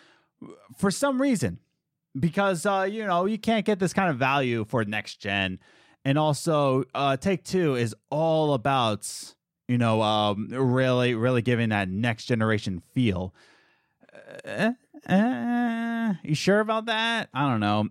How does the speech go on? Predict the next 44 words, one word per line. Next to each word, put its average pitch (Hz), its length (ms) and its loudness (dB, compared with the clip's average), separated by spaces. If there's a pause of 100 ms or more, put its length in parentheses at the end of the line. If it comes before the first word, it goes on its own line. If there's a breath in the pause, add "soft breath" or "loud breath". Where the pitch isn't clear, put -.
I, 165 180 0
I, 165 340 -2
I 214 40 -2
feel 320 220 -2
like 262 200 -2
if 180 100 0 (140)
anybody 139 460 0
were 160 160 0
to 165 80 0
say 175 320 0
this, 170 260 -2
it 135 140 -4
would 139 120 0
be 127 240 0
Rockstar 107 640 -2
Games. 208 480 -6 (800)
Are 113 120 0
they 196 160 4
by 370 160 -6
Take-Two? 330 600 -4
Wait, 139 280 0 (260)
hold 139 240 0
on. 92 260 0
Maybe 170 280 0
they 143 160 0
are. 92 380 0
Hold 139 220 2
on. 104 260 0
Maybe 165 200 2
I'm 160 120 0
being 143 180 0
an 101 140 -2 (100)
idiot. 95 360 -4 (400 loud breath)
Uh, 131 360 2
tell 208 120 0
me 285 120 2
what 240 220 0
you 156 140 2
think 139 180 -6
about 98 180 -4
this 101 160 -4
while 131 160 0
I, 117 320 0 (480)
um, 110 840 0